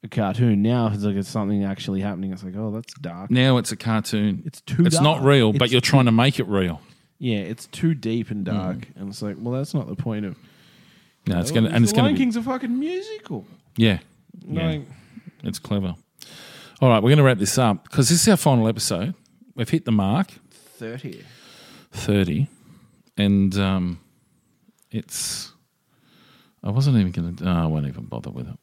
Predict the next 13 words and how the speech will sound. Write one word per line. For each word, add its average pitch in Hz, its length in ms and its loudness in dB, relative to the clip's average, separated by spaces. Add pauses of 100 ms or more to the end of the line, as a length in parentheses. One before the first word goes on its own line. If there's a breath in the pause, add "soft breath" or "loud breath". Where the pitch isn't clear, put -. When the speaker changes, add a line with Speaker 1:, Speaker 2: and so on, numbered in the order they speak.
(180)
Speaker 2:
Okay, - 240 -6 (160)
I - 60 -8
don't 80 160 -6
need 76 220 -8
that. 80 120 -10 (760 loud breath)
Um, 123 460 4
what 135 320 4
I 214 120 6
will 185 520 4
add 98 240 0
before 104 280 -4
we 95 120 -2
go 85 420 -6